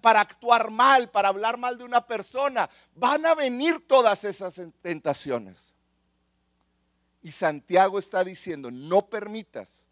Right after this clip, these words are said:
que eso, esas tentaciones, te roben de recibir la palabra de Dios que ya está sembrada en tu corazón".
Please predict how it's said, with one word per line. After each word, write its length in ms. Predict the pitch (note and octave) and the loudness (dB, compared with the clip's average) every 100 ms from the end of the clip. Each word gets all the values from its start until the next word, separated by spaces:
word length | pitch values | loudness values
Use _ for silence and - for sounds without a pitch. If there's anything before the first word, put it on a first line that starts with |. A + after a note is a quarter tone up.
| _ _ _ _ _ _ | _ _ _ _ _ _
que 280 | - C3+ E3 | -6 -2 0
eso, 340 | G3+ - G2 _ _ _ _ _ | -2 -6 -14 _ _ _ _ _
esas 400 | G3 - G#3+ - | -6 -4 -10 -10
tentaciones, 880 | G3+ F#3+ E3 D#3 - G#3+ D#3 A2+ _ _ _ _ | -16 -12 -14 -14 -4 -4 -4 -16 _ _ _ _
te 160 | - D3 | -4 -4
roben 600 | B2 D3+ G#3 E3 A2+ G#2+ | 0 4 4 4 -8 -14
de 200 | _ D#3 | _ -8
recibir 680 | C#3+ C3+ - - A#2+ D3 F3+ | -8 -10 -16 -18 -18 -16 -12
la 220 | G3 G3 | -4 -4
palabra 500 | D#3 D3 D3+ E3 E3+ | -2 -2 -2 -2 -8
de 140 | E3+ D#3 | -12 -12
Dios 320 | F3+ D#3+ - | -10 -10 -14
que 240 | - D3 | -18 -18
ya 180 | G#2 D#3+ | -6 -6
está 320 | D3+ - E3+ | -6 -6 -8
sembrada 560 | D#3 F3+ D3 C#3+ C#3+ B2+ | -6 -12 -10 -2 -2 -2
en 100 | A#2 | -12
tu 140 | A#2+ | -20
corazón". 460 | G#2 G#2+ G2+ - | _ -20 -20 -20